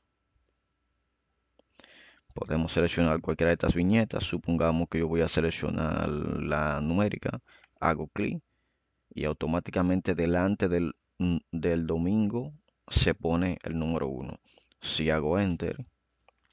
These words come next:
automáticamente se pone el número dos y pongo martes.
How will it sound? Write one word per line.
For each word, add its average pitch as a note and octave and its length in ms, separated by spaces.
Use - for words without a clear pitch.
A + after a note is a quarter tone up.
automáticamente E2 880
se D#2 140
pone D#2+ 260
el D#2 60
número D#2 340
dos A#1+ 360
y D2 120
pongo C#2+ 340
martes. - 720